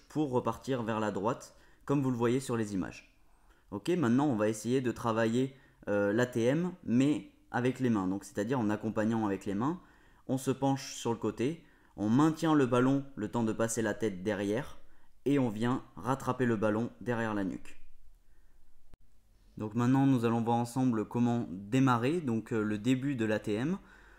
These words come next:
On va se pencher sur le côté avec le ballon derrière la nuque et on va essayer de l'envoyer en le laissant tomber sur le côté de l'épaule. On va maintenant voir comment réaliser la fin de l'A T M. Donc pour cela, vous lancez le ballon à la hauteur de la tête, à ce niveau-là.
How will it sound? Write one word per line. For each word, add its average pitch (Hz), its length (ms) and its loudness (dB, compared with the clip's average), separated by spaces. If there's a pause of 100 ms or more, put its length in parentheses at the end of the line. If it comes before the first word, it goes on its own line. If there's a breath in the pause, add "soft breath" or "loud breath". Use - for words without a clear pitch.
(180 loud breath)
On 101 80 -2
va 107 100 0
se 117 140 -6
pencher 120 440 -2
sur 147 240 0
le 143 80 4
côté 135 360 0
avec 107 220 0
le 110 100 -2
ballon 113 280 0
derrière 101 280 -2
la 98 100 -2
nuque 139 260 0
et 127 60 2
on 110 100 0
va 110 140 0
essayer 131 340 -2
de 107 120 -2
l'envoyer 131 560 2
en 135 80 0
le 107 120 2
laissant 113 360 -2
tomber 131 480 -2 (260 loud breath)
sur 160 160 0
le 156 80 4
côté 143 300 0
de 120 40 -4
l'épaule. 104 360 -4 (680 soft breath)
On 98 60 -10
va 107 140 2
maintenant 113 340 0
voir 139 320 0
comment 117 240 0
réaliser 110 460 0
la 98 120 -2
fin 135 300 -2
de 107 80 2
l'A 104 120 0
T 104 140 -4
M. 151 240 -2 (300 loud breath)
Donc 98 140 -6
pour 113 120 -8
cela, 127 240 2
vous 113 160 -2
lancez 110 300 -2
le 110 80 -2
ballon 120 420 2
à 101 80 -6
la 101 140 0
hauteur 104 240 -2
de 101 80 -4
la 101 100 0
tête, 135 280 -2
à 107 80 -6
ce - 140 -8
niveau-là. 98 440 -2